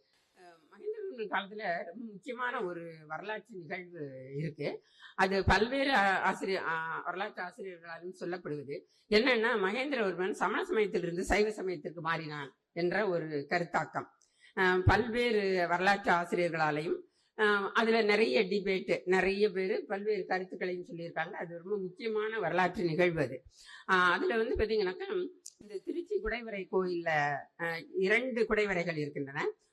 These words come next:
அதுல கீழே இருக்கிற குடைவரையில பாத்தீங்கன்னாக்கா, ஒரு லைஃப் சைஸ், லைஃப் சைஸ் கூட சொல்ல முடியாது, ஒரு பத்தடி உயரம், குறைந்தது ஒரு பத்தடி உயரத்துல ஒரு ஐந்து, ஆறு சிற்பங்கள் வரிசையாக இருக்கின்றன.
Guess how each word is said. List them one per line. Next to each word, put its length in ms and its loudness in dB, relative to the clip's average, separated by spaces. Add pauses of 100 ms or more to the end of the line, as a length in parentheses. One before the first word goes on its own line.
(120)
அதுல 240 2
கீழே 400 4
இருக்கிற 300 2
குடைவரையில 580 2
பாத்தீங்கன்னாக்கா, 600 -4 (480)
ஒரு 220 6 (460)
லைஃப் 380 0
சைஸ், 260 -2
லைஃப் 260 0
சைஸ் 200 -4
கூட 140 2
சொல்ல 180 0
முடியாது, 420 -2
ஒரு 160 -4
பத்தடி 560 -2
உயரம், 340 -6 (360)
குறைந்தது 400 4
ஒரு 160 2
பத்தடி 400 2
உயரத்துல 460 4 (460)
ஒரு 220 8 (380)
ஐந்து, 520 0
ஆறு 440 4
சிற்பங்கள் 580 4
வரிசையாக 640 4
இருக்கின்றன. 480 -4